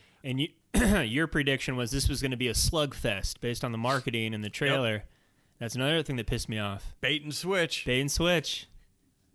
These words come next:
Speaker 1: None of that in it. It's maybe five minutes long. Uh, and that's my main gripe with the movie. You make a Halloween movie, and Michael Myers is in the movie for fifteen minutes,
Speaker 2: Mm-hmm.
Speaker 1: if that,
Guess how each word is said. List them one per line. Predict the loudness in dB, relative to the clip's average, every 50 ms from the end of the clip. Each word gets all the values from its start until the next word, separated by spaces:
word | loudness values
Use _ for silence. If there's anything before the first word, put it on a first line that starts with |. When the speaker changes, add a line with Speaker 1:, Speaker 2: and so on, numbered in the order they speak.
| _ _ _ _ -16 -12 -6 -2 0
Speaker 1:
None | 2 4 4 4
of | 4
that | 4 4 4 4
in | 4 4
it. | 2 0 0
It's | -2 -4 -2 0
maybe | 2 2 2 2 0
five | 0 2 2 2 2 2
minutes | 2 0 0 0 0
long. | 0 0 2 2 0 0 -4 -6 -12 _ _ _ _ _ _ _ _ _ _ _ _ _ -8
Uh, | -4 -4 -2 -2 -2 -2 -4 -6 -10 _ _ _ _ _ _ _ _ _ _ _ _ _ _ -4 -2
and | 2 4
that's | 4 4 2 0 -4 -6 -8 -14 _ _ _ _
my | -2 0 0
main | 2 2 2 2 2 2 0
gripe | 0 0 0 0 0 -2
with | -4 -2
the | -2 0
movie. | 0 0 0 0 0
You | -2 0
make | 0 0 -2 0 0
a | 0
Halloween | 0 2 2 2 0 0 0 0
movie, | 0 0 0 0 0 0
and | -2 -2
Michael | -2 -2 -2 -2 -2 -2 -2
Myers | 0 0 0 0 0 0
is | -2 -2
in | -4 -2
the | -2 0
movie | 0 0 0 0 -2 -2
for | -2 -4 -4
fifteen | -6 -4 -2 -2 -4 -2 0 0 0 2 0 -2 -2 -4
minutes, | -6 -8 -12 -14 -12 -10 -8 -6 -6
Speaker 2:
Mm-hmm. | -6 -6 -8 -8 -6 -4
Speaker 1:
if | -4 -2 -2 -4
that, | -6 -6 -8 -10 -12